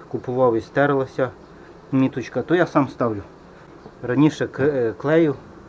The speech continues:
а зараз хочу, <coughs> купив лак. Хочу вмітити лаку. Так що наступного разу буду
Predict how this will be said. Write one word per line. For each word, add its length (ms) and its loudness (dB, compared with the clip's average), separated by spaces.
а 80 -6
зараз 320 2
хочу, 380 0
<coughs> 260 -2
купив 360 4
лак. 320 2
Хочу 240 -4
вмітити 420 0
лаку. 380 -4
Так 180 -10
що 200 -8
наступного 460 0
разу 240 2
буду 260 -2